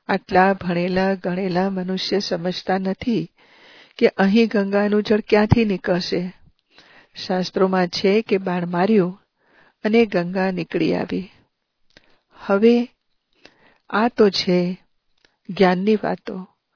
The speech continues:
એવું નથી કે અર્જુને બાણ માર્યું અને ગંગા નીકળી આવી.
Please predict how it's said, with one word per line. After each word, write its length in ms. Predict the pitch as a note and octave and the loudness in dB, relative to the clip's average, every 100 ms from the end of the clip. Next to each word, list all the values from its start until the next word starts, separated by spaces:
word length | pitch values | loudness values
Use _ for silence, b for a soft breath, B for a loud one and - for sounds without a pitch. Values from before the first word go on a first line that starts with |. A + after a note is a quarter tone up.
| _ _ _ | _ _ _
એવું 320 | - F#3+ G#3+ A#3 | 6 6 6 2
નથી 560 | A3+ - B3+ A3 G#3+ - | 0 2 0 0 -4 -2
કે 220 | G#3 A3+ - - | 4 4 2 -2
અર્જુને 560 | F3 F3 G3+ G3 G#3+ | -2 0 0 2 0
બાણ 300 | G#3 F3 F3+ | 0 -4 -6
માર્યું 500 | F3 F3 F3+ A3+ C#4 _ _ _ | -6 -4 0 0 -2 _ _ _
અને 300 | - G3 G#3+ | -2 0 0
ગંગા 400 | A3 F#3 E3+ F3+ | 0 -2 -4 -6
નીકળી 460 | F3+ F#3 - F3 E3+ | -6 -6 0 2 2
આવી. 360 | E3 F3+ E3+ | 2 -4 -6